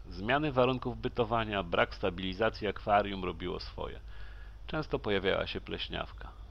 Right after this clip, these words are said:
Były też glony, ale z braku oświetlenia tylko zielone gluty na żwirze i liściach roślin, które były bardzo łatwe do zdejmowania i człowiek się specjalnie nimi nie przejmował.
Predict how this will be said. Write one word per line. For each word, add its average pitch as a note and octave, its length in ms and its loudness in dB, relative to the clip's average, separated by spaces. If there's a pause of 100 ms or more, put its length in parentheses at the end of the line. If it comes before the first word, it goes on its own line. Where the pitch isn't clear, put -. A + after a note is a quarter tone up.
Były F3+ 200 0
też D3 200 -2
glony, E2 400 0
ale G#2 140 2
z A2 60 -8
braku D#3+ 320 2
oświetlenia D3+ 580 0
tylko C#3 280 0
zielone A2+ 400 2
gluty G2+ 440 0
na F2+ 140 2
żwirze G2 440 0 (540)
i F2+ 100 -4
liściach F2 420 -2
roślin, G#2 500 -4 (380)
które C#3 280 -2
były G#2 300 2
bardzo G2 380 4
łatwe F#2 300 2
do F2 140 -2
zdejmowania F2+ 680 0
i A2+ 60 -4
człowiek D3+ 280 -2
się B2 100 -4
specjalnie G2 600 -4
nimi F2 200 -6
nie D#2+ 120 -4
przejmował. D#2 560 -6